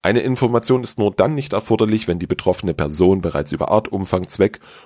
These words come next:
und gegebenenfalls die rechtliche Grundlage informiert war. Daraus ergibt sich eine echt spannende Frage. Muss ein Unternehmen, welches bisher seine Kunden nicht oder nur unzureichend informiert hat,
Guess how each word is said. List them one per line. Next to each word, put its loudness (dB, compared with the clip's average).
und 0
gegebenenfalls 2
die -4
rechtliche -4
Grundlage -8
informiert -10
war. -12
Daraus 0
ergibt -2
sich -2
eine 2
echt -6
spannende -2
Frage. -2
Muss 2
ein 4
Unternehmen, -4
welches -4
bisher 2
seine 0
Kunden -2
nicht -2
oder 2
nur 0
unzureichend 0
informiert -4
hat, -2